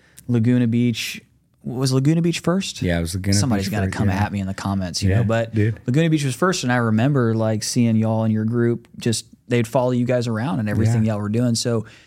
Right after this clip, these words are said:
Speaker 1: do you remember, um, just as you reflect, what your mindset was,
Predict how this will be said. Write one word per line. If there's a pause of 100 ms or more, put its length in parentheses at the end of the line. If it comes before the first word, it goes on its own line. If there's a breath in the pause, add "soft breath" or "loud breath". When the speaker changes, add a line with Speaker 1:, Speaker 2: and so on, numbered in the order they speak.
(300 loud breath)
Speaker 1:
do
you
remember, (480 soft breath)
um, (100)
just
as
you
reflect,
what
your
mindset
was,